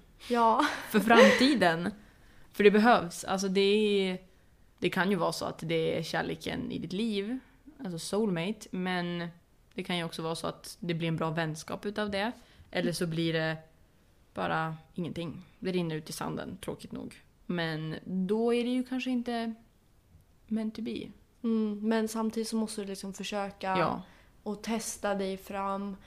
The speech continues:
Speaker 1: Och det här liksom kommer kanske ge dig lite erfarenhet i framtiden.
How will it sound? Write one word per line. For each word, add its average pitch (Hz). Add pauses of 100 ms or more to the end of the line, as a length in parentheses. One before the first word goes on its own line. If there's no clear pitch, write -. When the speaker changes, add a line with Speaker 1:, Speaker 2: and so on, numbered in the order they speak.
(240)
Speaker 1:
Och 220
det 233
här 220
liksom 208
kommer 208
kanske 202
ge 208
dig 196
lite 196
erfarenhet 202
i 208
framtiden. 214